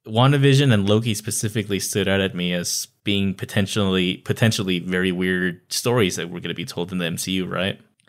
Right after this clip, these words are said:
So I would have been okay with, I, I wanted those two shows to be the first ones out.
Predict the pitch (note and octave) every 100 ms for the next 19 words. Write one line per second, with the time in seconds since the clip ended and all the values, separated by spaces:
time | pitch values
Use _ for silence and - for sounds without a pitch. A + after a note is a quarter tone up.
0 | _ _ _ _ _ - - B2 D3+ D3
1 | C#3 A#2 - A#2+ A2 G#2 - A2+ - -
2 | A#2+ C#3+ B2+ C3+ A2+ A2 G2+ - G#2 -
3 | F#2+ E2+ - F2 F#2+ F2+ - F2+ F2+ D#2+
4 | D#2+ -